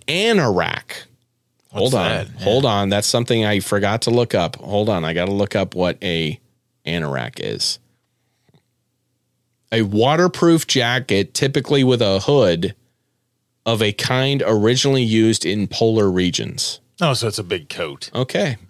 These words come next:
Speaker 1: A big coat. All right. Fair enough. Uh, let's see. In Dulles Hills, London, a married couple saw a metallic cylindrical object outside their house. Two human-like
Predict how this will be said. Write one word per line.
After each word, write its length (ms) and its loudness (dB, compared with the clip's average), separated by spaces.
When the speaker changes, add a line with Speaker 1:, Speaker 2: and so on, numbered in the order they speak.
Speaker 1:
A 60 -8
big 300 -2
coat. 380 -4
All 140 -8
right. 280 -6
Fair 160 -2
enough. 340 -4
Uh, 280 0
let's 260 4
see. 280 2
In 220 0
Dulles 540 4
Hills, 360 4
London, 520 2
a 40 -4
married 320 2
couple 320 -2
saw 500 2
a 240 2
metallic 640 2
cylindrical 640 2
object 480 0
outside 440 0
their 180 4
house. 400 0
Two 420 2
human-like 880 0